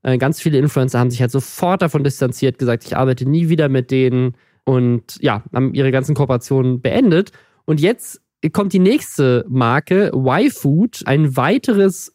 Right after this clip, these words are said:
Höhle der Löwen Produkt, wie Ankerkraut auch, die jetzt auch von Nestle gekauft werden, allerdings nicht komplett übernommen werden, sondern Nestle kauft nur eine Minderheitsbeteiligung. Und ja, hat den, hat dieselbe Resonanz ausgelöst. Also es gibt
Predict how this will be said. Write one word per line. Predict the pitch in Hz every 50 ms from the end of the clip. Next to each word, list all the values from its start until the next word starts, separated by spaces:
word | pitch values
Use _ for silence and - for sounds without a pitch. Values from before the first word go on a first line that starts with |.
| _
Höhle | 160 139 160 165 190 202
der | 160 165 156
Löwen | 151 147 165 185 151 160 151 143 139 131 - -
Produkt, | - - 147 139 170 214 - - _ - - _
wie | - 139 143
Ankerkraut | 147 165 175 160 - - 143 139 -
auch, | 101 117 139 180 190 - - - _
die | 160 143 139 175 190 196 196 311 - -
jetzt | 151 156 156 - - -
auch | - 285 330 - - 165 147 -
von | - 151 135
Nestle | 139 139 - - 143
gekauft | 127 127 113 - 120 127 - -
werden, | - 143 151 170 -
allerdings | - 151 160 160 165 165 -
nicht | 175 165 -
komplett | - 147 139 180 180
übernommen | 185 175 185 180 175 175 175
werden, | 165 160 160 160
sondern | 160 151 143 135
Nestle | 131 143 156 - - 147 135 156 - -
kauft | - 127 120 -
nur | - 123
eine | 117 120
Minderheitsbeteiligung. | 135 165 185 190 180 180 175 - _ 175 156 170 160 165 165 160 175 175 202 196 _ _ _ _ _ _ _ _ _ _ _ -
Und | 160 160 160 156 160 160 160 156 147 - - -
ja, | 202 247 180 107 104
hat | 143 160 -
den, | 165 156 147
hat | 165 175 -
dieselbe | 170 151 156 185 202 180
Resonanz | 170 175 160 151 147 147 226 330 -
ausgelöst. | - 104 117 120 - - 120 110 113 143 185 - -
Also | - 139 139 143
es | 143 -
gibt | - - 180 - _ - -